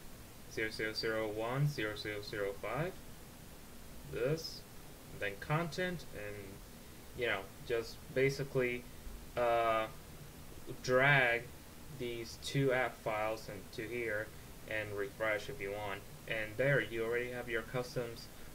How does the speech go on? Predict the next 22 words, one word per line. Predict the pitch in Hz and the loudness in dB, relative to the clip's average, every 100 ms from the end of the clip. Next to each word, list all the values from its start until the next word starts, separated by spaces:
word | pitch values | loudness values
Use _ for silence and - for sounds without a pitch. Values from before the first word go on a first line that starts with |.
| - | -2
already | 117 117 - | 2 2 2
planned | 120 120 | -2 2
out. | 123 113 | 2 2
I | 101 | 2
already | 107 107 104 | 2 2 2
have | 104 104 101 - - | 0 -2 -4 -8 -6
the | 110 101 95 95 - - - - - | -2 0 0 -4 -8 -10 -10 -12 -6
custom | 110 110 110 101 - - | -6 -4 -4 -6 -8 -6
already | 104 104 101 95 - - - - | 0 2 2 0 -6 -10 -10 -8
imported, | 110 - 120 117 120 - | -2 6 6 6 4 2
so | - 104 | 0 2
we're | 104 | 2
gonna | 107 107 107 | -2 -2 -2
do | 104 104 101 - - - 123 | -2 -2 -4 -6 -4 -2 2
now | 117 113 113 - | 2 2 0 -4
for | 110 | -4
the | 110 | -2
Dolphin. | 110 101 98 - - - - - - - - - - - - - - | 0 0 0 -6 -6 -6 -6 -8 -10 -10 -12 -12 -12 -10 -10 -10 0
So | - | 4
now, | 160 170 156 143 143 | 8 8 8 8 6
um, | 139 135 131 123 123 - - - - - - - - - - - - - - | 6 8 6 2 -4 -10 -10 -12 -12 -12 -10 -10 -10 -10 -10 -10 -10 -8 0
my | 139 143 143 139 139 135 131 127 | 8 10 10 10 8 8 6 2